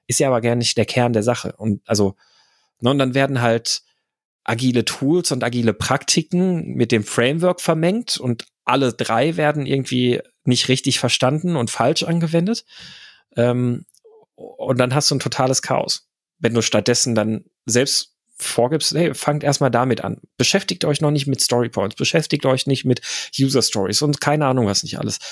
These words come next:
Startet euren ersten Sprint einfach erstmal so. Ähm, und dann aber in dieser Anleitung auch die Leute da ranzuführen, zu sagen,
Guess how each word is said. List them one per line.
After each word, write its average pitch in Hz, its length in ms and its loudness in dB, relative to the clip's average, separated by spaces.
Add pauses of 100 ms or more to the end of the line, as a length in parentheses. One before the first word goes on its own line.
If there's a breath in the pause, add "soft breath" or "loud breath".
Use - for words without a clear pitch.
(120)
Startet 170 380 0
euren 143 220 2
ersten 135 280 -2
Sprint 139 260 0
einfach 135 340 0
erstmal 117 320 0
so. 101 320 2 (580)
Ähm, 101 440 -2 (320)
und 120 220 0 (140)
dann 156 280 0
aber 143 260 0
in 147 140 2
dieser 156 320 0
Anleitung 143 480 0
auch 143 120 -6
die 131 120 -2
Leute 127 260 0
da 123 220 0
ranzuführen, 127 800 0
zu - 120 -4
sagen, 117 600 -2